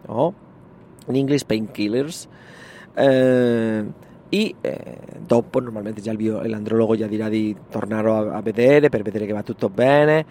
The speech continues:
e, e, e già sta. Una cosa che domandano anche, eh, i baroni è di fare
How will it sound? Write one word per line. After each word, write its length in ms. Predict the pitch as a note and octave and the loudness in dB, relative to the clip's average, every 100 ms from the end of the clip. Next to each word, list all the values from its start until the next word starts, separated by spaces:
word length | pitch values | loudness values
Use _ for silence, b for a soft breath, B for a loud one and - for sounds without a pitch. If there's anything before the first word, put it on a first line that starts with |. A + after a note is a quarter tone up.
| B B B - | B B B -6
e, 540 | D3 D3+ D#3 B2 - - | -2 0 0 -4 -6 -12
e, 140 | G2+ - - - - - | -14 -16 -20 -20 -20 -14
e 80 | |
già 120 | G#2 - | -12 -14
sta. 260 | - - - B B B B B B B B B | -16 -20 -20 B B B B B B B B B
Una 180 | F3+ A3 | 4 6
cosa 220 | A#3 G3+ F#3 | 6 4 6
che 100 | E3 | 6
domandano 420 | D#3+ E3 E3 D#3 | 6 6 8 6
anche, 680 | D#3+ - D3 B2+ A#2+ C3+ - | 4 2 0 0 -4 -12 -6
eh, 580 | C#3+ C#3 B2+ A#2+ G#2 F2 - - | 0 2 0 -2 -10 -12 -14 -14
i 360 | - E2 - C3+ | -8 -8 -6 0
baroni 440 | C3+ E3+ F3+ E3+ | 6 6 6 6
è 260 | D3+ D#3+ E3+ - | 4 2 0 -8
di 260 | C#3 D#3 D#3 | -10 -6 -2
fare 560 | - D#3 E3 F3 - | 2 4 6 4 0